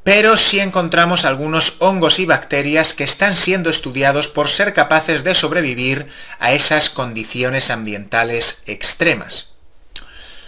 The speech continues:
También es uno de los mejores lugares para flotar. Prácticamente cualquier persona podría flotar aquí. ¿Por qué? Por su alta salinidad. El Mar Muerto es el lugar ideal para flotar.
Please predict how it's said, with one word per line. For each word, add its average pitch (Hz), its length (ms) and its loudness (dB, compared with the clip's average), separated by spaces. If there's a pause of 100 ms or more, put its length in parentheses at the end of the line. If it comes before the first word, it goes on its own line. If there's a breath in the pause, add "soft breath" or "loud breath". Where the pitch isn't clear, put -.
(320 loud breath)
También 160 260 0
es 202 120 2
uno 202 120 4
de 180 80 8
los 165 120 4
mejores 165 360 2
lugares 151 400 4
para 123 240 0
flotar. 113 600 0 (320)
Prácticamente 170 640 2
cualquier 156 360 2
persona 160 380 4
podría 139 400 2
flotar 135 720 2
aquí. 117 560 -4 (240)
¿Por 143 220 2
qué? 175 460 0
Por 127 200 -2
su 120 240 -4
alta 143 320 2
salinidad. 113 640 -2 (720 loud breath)
El 135 140 0
Mar 220 200 6
Muerto 165 340 2
es 180 140 6
el 160 80 2
lugar 147 540 4
ideal 151 760 2 (300)
para 117 240 2
flotar. 117 520 -4